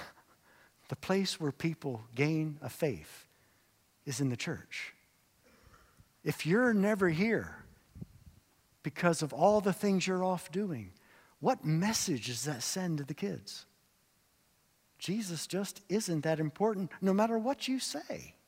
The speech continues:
What are you looking to develop in your child? Do you want them to be a success in the world's eyes, or do you want to be a success in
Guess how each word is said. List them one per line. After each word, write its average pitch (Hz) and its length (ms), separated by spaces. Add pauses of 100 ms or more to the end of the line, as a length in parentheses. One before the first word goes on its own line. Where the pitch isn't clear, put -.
(1500)
What 131 200
are 254 40
you 254 120
looking 220 440
to 208 100
develop 170 460
in 156 120
your 143 120
child? 143 600 (1040)
Do 160 80
you 196 60
want 302 140
them 302 140
to 254 80
be 220 180
a 190 60
success 277 680
in 214 100
the 175 100
world's 311 440
eyes, 311 400 (260)
or 185 140
do 180 60
you 190 80
want 202 180
to 190 140 (260)
be 175 240
a 147 120
success 147 580
in 101 200